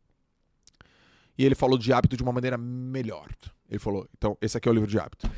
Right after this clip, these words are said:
Esse aqui é um livro, ó, as ma-, cem maiores personalidades da história. Esse, esse aqui eu comprei, putz, esse aqui eu devo ter comprado, sei lá, dois mil e nove. Então,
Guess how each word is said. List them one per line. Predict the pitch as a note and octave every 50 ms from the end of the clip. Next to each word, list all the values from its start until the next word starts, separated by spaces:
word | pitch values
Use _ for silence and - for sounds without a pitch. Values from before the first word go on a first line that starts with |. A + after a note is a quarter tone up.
| - - G3 D#3
Esse | - G3 -
aqui | B3 - B3
é | A#3+
um | G#3+ G3+
livro, | F#3+ F#3 D#3 C#3 C#3
ó, | B2
as | A#2+ - - A2 - - - - -
ma-, | - C#3+ C#3+ B2 C3+
cem | - - G3 A#3
maiores | B3 A#3+ F#3 D#3 D#3+ E3+ E3 D3+ -
personalidades | - F3+ D#3+ - - D3+ D3 C#3+ C3+ A2+ C3 C3 - -
da | A#2+ C#3 D3+
história. | D3 - - - - A#2+ B2 C3 C#3+ D#3 E3 -
Esse, | C#3 C#3+ - - A#2+ - _
esse | B2 C3+ D#3 D3+ - C#3+
aqui | - - D3
eu | C#3+ C#3
comprei, | - - C3+ A#2 - - A#2+ C3
putz, | B2+ - - B2 A#2+ -
esse | A#2+ - -
aqui | B2 -
eu | C3
devo | B2 C#3+ -
ter | - D3+
comprado, | - B2+ A#2+ - B2 A#2+ -
sei | - C#3+
lá, | A#2+
dois | G#2 G#2+ G#2+
mil | A2+ C3+
e | B2
nove. | A2 G2+ G2 - E2 - _ _ _ _ _ _ _ _ _ _ _ _ _ _ - - - - -
Então, | - G3 - A#3+ -